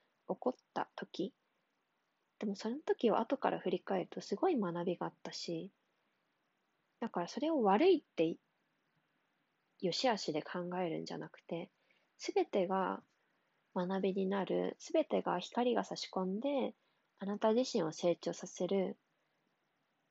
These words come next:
いいことなんだって。すべては、すべての人生を俯瞰して包み込むようにね、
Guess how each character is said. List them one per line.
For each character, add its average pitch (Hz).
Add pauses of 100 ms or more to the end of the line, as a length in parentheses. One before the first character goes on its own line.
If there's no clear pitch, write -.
(300)
い 269
い 220
こ 175
と -
な 147
ん 165
だ 170
っ 190 (120)
て。 - (1200)
す -
べ 330
て 180
は、 190 (300)
す -
べ 330
て 208
の 160
人 226
生 175
を 156
俯 -
瞰 180
し -
て 180
包 208
み 214
込 -
む 170
よ 139
う -
に -
ね、 262